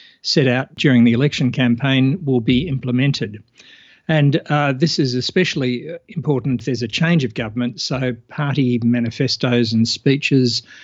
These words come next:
are scoured for detail. In the past, these briefs have usually been in traditional written form, but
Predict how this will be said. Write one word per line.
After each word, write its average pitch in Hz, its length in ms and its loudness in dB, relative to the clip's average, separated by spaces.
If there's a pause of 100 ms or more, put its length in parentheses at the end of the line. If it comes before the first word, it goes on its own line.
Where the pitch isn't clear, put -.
(260)
are 120 200 2
scoured 123 680 2
for - 280 -8
detail. 120 640 2
In 202 100 8
the 190 80 10
past, 214 480 2
these 151 220 4
briefs 156 320 2
have 131 100 -4
usually 143 380 0
been 135 240 2
in 123 100 4
traditional 127 680 2
written 123 380 4
form, 135 500 4
but 120 120 -2